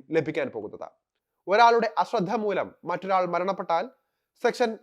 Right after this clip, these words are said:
വൺ നോട്ട് സിക്സ് പ്രകാരം അഞ്ചു വർഷം വരെ തടവ് ശിക്ഷ ലഭിക്കും. ആൾക്കൂട്ട കൊലപാതകത്തിൽ ഉൾപ്പെടുന്നവർക്ക് പുതിയ നിയമപ്രകാരം കടുത്ത ശിക്ഷയായിരിക്കും ലഭിക്കാൻ പോകുന്നത്.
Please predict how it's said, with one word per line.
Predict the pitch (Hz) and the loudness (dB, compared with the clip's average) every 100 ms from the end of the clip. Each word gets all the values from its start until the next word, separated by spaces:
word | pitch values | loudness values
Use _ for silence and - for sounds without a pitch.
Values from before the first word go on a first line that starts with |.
| 147 170 | -2 2
വൺ | 220 226 | 2 2
നോട്ട് | 226 - | 0 -2
സിക്സ് | 240 - | -8 -4
പ്രകാരം | 196 175 170 113 82 _ _ _ | -4 0 0 -2 -8 _ _ _
അഞ്ചു | 196 226 247 | 2 4 0
വർഷം | 226 175 190 | -2 -2 -4
വരെ | 170 156 147 _ | -4 -4 -4 _
തടവ് | 175 190 214 | 0 2 0
ശിക്ഷ | - - 156 135 - | -6 -10 -6 -8 -4
ലഭിക്കും. | 160 135 127 - _ _ _ _ _ | -6 -6 -10 -20 _ _ _ _ _
ആൾക്കൂട്ട | 165 214 214 240 226 | 6 6 4 -2 0
കൊലപാതകത്തിൽ | 208 202 208 208 208 202 208 175 | 0 2 2 2 -4 -6 -4 -2
ഉൾപ്പെടുന്നവർക്ക് | 180 220 208 208 190 190 151 - _ _ _ 156 | -2 -2 -2 -2 -4 -2 -4 -4 _ _ _ -4
പുതിയ | 180 226 | 0 2
നിയമപ്രകാരം | 208 202 196 190 185 175 165 170 _ _ _ | 2 0 -2 -2 0 0 -2 -8 _ _ _
കടുത്ത | 196 202 214 - 165 - | 6 6 4 0 -4 -4
ശിക്ഷയായിരിക്കും | 185 - 202 151 147 151 143 | -10 -4 0 0 -2 -10 -8
ലഭിക്കാൻ | 143 143 120 151 131 | -6 -4 -2 -4 -4
പോകുന്നത്. | 113 104 92 | -10 -10 -12